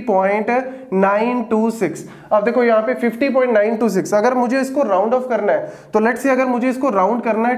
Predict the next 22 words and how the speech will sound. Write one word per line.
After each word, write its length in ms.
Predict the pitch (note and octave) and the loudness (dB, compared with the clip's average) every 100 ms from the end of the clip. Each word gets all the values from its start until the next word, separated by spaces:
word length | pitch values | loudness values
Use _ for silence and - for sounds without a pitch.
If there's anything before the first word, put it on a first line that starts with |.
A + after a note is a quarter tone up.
| B3+ | 0
टू 140 | C4+ | 0
डिजिट 320 | B3+ A3+ A3 G#3+ | 2 2 2 0
तक, 300 | F3+ - - | -2 -4 -2
डॉट 280 | E3+ F#3+ - | 2 2 0
के 80 | A#3 | 0
बाद 240 | A#3 A#3 | 0 0
टू 120 | A#3 A#3 | 0 0
तक, 240 | F#3+ - - - - | 0 -4 -12 -8 0
तो 80 | A3+ | 0
ये 60 | |
क्या 160 | A3+ A#3 | 2 2
करेगा? 340 | A3+ A3 A3+ | 2 2 2
नाइंटी 800 | B3+ G#3+ F#3+ G#3+ G#3+ C#4 E4 D#4+ - - - - | 2 2 2 0 0 2 2 0 -8 -14 -20 -4
थ्री 160 | A3 C4+ | 0 2
बना 220 | A#3+ D#3+ | 2 2
देगा, 200 | D3+ C#3+ | 0 -2
क्योंकि 340 | C#3+ G#3 G#3+ C#4 | 0 0 2 2
उसके 260 | B3 C4 B3+ | 2 0 2
बाद 160 | B3+ | 2
सिक्स 280 | B3+ B3+ - | 0 -4 -2
है 80 | |
ना 60 | C4 | 0